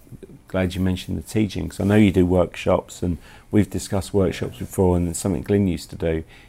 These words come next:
is quite often when I talk to people and they're like, "Oh, I've got to work, I've got to work, I've got to work." But you start to see a transition now where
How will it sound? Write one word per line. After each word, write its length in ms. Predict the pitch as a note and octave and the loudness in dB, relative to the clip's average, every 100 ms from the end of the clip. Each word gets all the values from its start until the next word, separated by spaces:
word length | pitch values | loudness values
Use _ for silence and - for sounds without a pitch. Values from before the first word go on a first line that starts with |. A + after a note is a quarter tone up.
| _ - | _ -2
is 440 | G2 F#2+ F2+ - - - - - - _ _ | 4 4 4 -4 -18 -20 -20 -20 -20 _ _
quite 280 | - C#3+ F2 - | 2 4 4 2
often 260 | - G#2 | 2 4
when 120 | G#2 | 4
I 60 | G2 | 2
talk 300 | - A2+ G2 | 0 0 0
to 60 | - | -4
people 340 | - F2+ F#2 | -2 -2 0
and 120 | F#2 | 0
they're 120 | F#2+ F#2 | 2 0
like, 240 | F2+ F#2+ | -2 -4
"Oh, 60 | A2 | -6
I've 160 | G#2 | -6
got 100 | - | -6
to 60 | G#2+ | -4
work, 260 | G2+ G2 - | -4 -6 -6
I've 60 | |
got 120 | G2+ | -4
to 40 | F2+ | -2
work, 200 | G2 F#2 | -2 -6
I've 60 | - | -4
got 80 | |
to 60 | D#2+ | 0
work." 320 | G#2 G2 - | 2 2 0
But 120 | - | -4
you 140 | F#2+ G2 | -4 -6
start 460 | - - B2 A#2 | -8 -2 2 2
to 100 | - | 0
see 240 | F#2 - G2+ | -4 2 2
a 80 | G2 | 2
transition 760 | - G2+ F#2+ F#2+ A2+ A2 F2+ | 0 0 0 0 -2 0 0
now 200 | F2 D#2+ | 0 -2
where 360 | E2+ F2+ F2 | 0 0 0